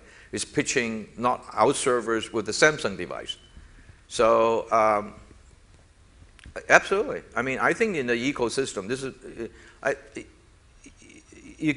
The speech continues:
if you really wanted to play, play in a bigger market, you, you gotta have to be cross-platform, you gotta have partners.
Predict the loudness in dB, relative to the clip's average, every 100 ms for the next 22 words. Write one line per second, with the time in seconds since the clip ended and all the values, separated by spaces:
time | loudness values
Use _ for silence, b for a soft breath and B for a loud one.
0 | -2 -4 0 0 2 0 0 0 0 -4
1 | -6 -2 0 0 -2 -8 -6 -2 -2 -4
2 | -2 -2 -2 -4 -6 -2 -4 -4 -12 -20
3 | b b b b -4 -2 -4 -2 4 4
4 | 4 2 2 2 0 -4 -4 -6 -6 -4
5 | -4 -4 -6 -6 -6 -10 -10 -4 -2 -2
6 | -4 -6 -8 -10 -10 -12 -12